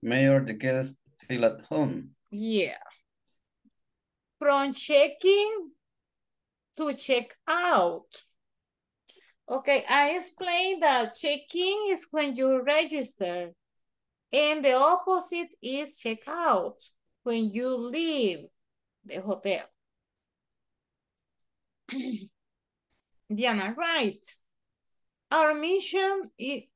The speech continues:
Speaker 2: our mission describes why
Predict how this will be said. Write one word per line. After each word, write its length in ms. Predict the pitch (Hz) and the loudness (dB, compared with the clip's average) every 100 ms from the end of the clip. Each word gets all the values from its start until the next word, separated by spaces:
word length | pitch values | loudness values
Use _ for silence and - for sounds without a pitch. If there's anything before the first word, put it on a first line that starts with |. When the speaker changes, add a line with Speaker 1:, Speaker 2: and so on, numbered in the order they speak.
| - 214 _ _ _ - | -20 -20 _ _ _ -6
Speaker 2:
our 260 | 247 277 277 | 0 2 2
mission 680 | 311 330 - 392 392 339 | 0 -2 -2 0 0 -2
describes 1040 | 254 233 - - 359 359 339 349 359 - - _ _ _ _ _ | -6 -6 -6 -4 -2 0 0 -2 -4 -10 -20 _ _ _ _ _
why 500 | - 370 359 359 370 | 0 2 2 0 -2